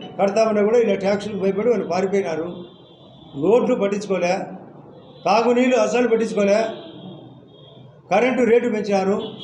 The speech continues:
మద్యం రేటు పెంచారు, డీజిల్ రేటు పెంచారు,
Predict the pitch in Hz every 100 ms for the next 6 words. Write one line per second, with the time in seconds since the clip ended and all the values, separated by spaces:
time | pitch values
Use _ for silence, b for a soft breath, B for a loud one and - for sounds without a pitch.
0 | - - 180 - 240 226 226 226 202 196
1 | 196 180 196 202 - - - - - -
2 | - 202 247 247 226 240 226 202 196 185
3 | 190